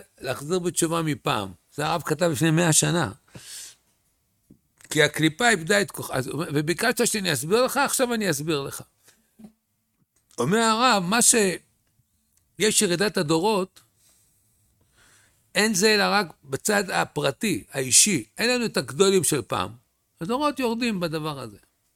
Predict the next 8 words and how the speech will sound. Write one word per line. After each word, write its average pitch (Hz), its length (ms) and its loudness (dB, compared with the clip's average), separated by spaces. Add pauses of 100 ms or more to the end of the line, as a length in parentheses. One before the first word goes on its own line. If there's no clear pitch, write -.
(540)
אבל 151 160 0
מצד 262 420 2
הפנים 208 600 2 (1600)
של 156 180 -2 (220)
קדושת 165 580 4 (480)
כנסת 202 380 2
ישראל, 151 580 2 (1600)
הנשמה 160 680 2